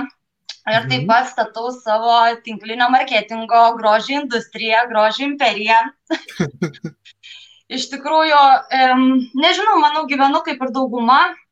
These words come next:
Speaker 1: tą paprastą gyvenimą emigrantų. A, aišku, bandau atrasti save, bandau,
Speaker 2: Mhm.
Speaker 1: bandau kažkaip kitaip pakeisti savo gyvenimą. <laughs>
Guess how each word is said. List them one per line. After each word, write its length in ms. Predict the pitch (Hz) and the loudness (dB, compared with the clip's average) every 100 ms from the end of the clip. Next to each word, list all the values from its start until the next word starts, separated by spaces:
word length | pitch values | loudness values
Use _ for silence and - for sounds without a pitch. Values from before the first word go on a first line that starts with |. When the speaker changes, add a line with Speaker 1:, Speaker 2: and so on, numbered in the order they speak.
| _ - | _ -8
Speaker 1:
tą 80 | 247 | -4
paprastą 400 | 277 285 262 233 | -2 -2 -4 -6
gyvenimą 600 | 202 226 269 381 330 302 | -4 0 0 -2 -2 -2
emigrantų. 640 | 285 269 285 285 285 269 254 254 - _ _ _ | -2 0 2 2 0 -2 -2 -2 -10 _ _ _
A, 140 | - 220 208 190 | -2 2 4 4
aišku, 360 | - - - 226 220 208 | 2 -2 -8 -4 -2 -2
bandau 340 | 220 226 220 | -4 -6 -2
atrasti 420 | 247 226 240 240 208 | -2 0 -6 -8 -14
save, 380 | - 196 226 294 330 _ _ _ _ - | -8 -2 2 2 0 _ _ _ _ -8
bandau, 480 | 226 233 233 240 247 | -4 -2 -2 0 -2
Speaker 2:
Mhm. 160 | - | -2
Speaker 1:
bandau 400 | 240 240 254 285 | -4 -4 -2 -2
kažkaip 580 | 277 233 - 262 262 262 _ | -2 -6 -6 -4 -4 -6 _
kitaip 420 | - 247 262 339 | -14 -6 -4 0
pakeisti 420 | 349 320 294 277 | -2 -2 -6 -8
savo 300 | 269 285 254 247 | -10 -2 0 0
gyvenimą. 580 | 240 247 247 254 254 269 | 2 2 2 -2 0 0
<laughs> 320 | 320 - | 0 -8